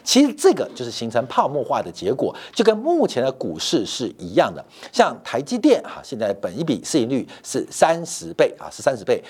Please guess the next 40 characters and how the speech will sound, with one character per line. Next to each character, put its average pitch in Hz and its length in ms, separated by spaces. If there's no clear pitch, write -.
当 220 120
然 226 100
这 214 80
个 156 80
成 180 180
长 127 120
因 175 140
子 156 140
还 - 140
没 120 80
算 127 180
进 113 140
去， 98 180
你 175 200
投 180 220
资 294 180
台 104 180
积 120 140
电 180 220
要 123 200
三 208 340
十 208 200
年 113 180
才 101 140
能 101 140
回 - 140
本， - 140
就 269 80
这 277 100
概 220 140
念 202 180
啊。 160 80
本 190 140
益 311 140
比 196 100
的 123 100
概 156 140
念 139 180
就 120 100
是， 117 140